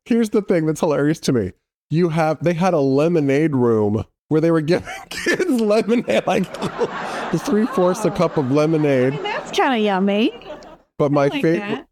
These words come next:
Speaker 1: my favorite is the Oompa Loompa in the green wig, who looks like <laughs> she, she's at a meth counter, like, making crystal meth and, like,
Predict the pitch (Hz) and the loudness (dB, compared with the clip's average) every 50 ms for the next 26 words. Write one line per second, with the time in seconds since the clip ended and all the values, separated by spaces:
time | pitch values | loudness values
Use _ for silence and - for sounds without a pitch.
0 | _ 170 160 151 156 - - 143 147 196 170 170 185 185 160 151 135 107 - - | _ 0 0 0 0 0 -2 -4 0 0 2 2 2 2 0 0 0 -2 -2 -2
1 | 127 135 127 - - - 120 - - 147 160 170 175 170 151 143 143 139 135 143 | 0 0 0 0 -2 -2 -2 0 0 0 0 0 0 0 2 2 2 0 0 0
2 | 127 104 101 117 117 113 104 92 113 120 123 127 131 131 117 113 107 104 101 98 | 0 0 2 0 0 0 0 0 0 2 2 2 2 2 2 2 2 2 2 0
3 | 98 101 107 - _ _ _ _ _ _ - 139 139 135 131 147 151 - - - | -2 -2 -4 -6 _ _ _ _ _ _ -2 0 0 2 2 0 -2 -2 -2 0
4 | 147 127 135 - - - - - - - - - - - - 285 254 175 185 165 | 0 0 0 0 -2 -4 -4 -6 -12 -14 -12 -10 -6 -2 0 2 2 2 2 2
5 | 147 135 131 131 139 147 165 165 - - - - 135 117 110 104 - 117 107 104 | 2 2 2 2 2 2 2 0 -4 -6 -4 -2 0 0 0 0 0 0 0 0
6 | 92 107 117 120 - 139 139 143 151 - - 170 185 156 - 185 190 180 170 - | 2 0 0 0 0 0 0 0 0 0 -2 -4 -4 -2 0 0 0 0 0 0
7 | 156 139 135 131 143 147 127 123 127 - - - _ _ - - - - - _ | 0 2 2 2 2 2 2 0 -2 -4 -8 -20 _ _ -20 -20 -20 -20 -20 _
8 | - - 151 143 143 135 131 131 110 - | -4 -2 0 2 2 2 2 0 -2 -6